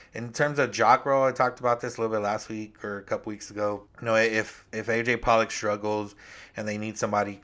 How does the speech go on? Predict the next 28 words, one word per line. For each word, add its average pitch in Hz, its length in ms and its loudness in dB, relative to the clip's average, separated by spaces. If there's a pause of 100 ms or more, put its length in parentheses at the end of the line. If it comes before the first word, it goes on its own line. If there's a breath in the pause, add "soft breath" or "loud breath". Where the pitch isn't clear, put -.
to 120 100 -6
maybe 104 320 -4
face 104 420 -6
against 104 340 -8
right-handed 107 400 -4
pitching 110 320 -6
more 104 160 -2
often, 104 380 -4
Matt 107 160 -2
Beaty 107 260 -4
is 104 120 -2
a 107 40 -4
good, 104 280 -6 (560 loud breath)
a 113 40 -4
good 117 220 2
guy 110 240 6
c-, - 200 -10
to 120 160 -4
there. 107 340 2
He, 107 80 -2
we, 107 260 -4
we've 120 220 -2
seen 131 180 0
him 120 100 0
hit 120 240 2
in 110 80 -4
twenty 113 280 -4
nineteen. 110 680 -4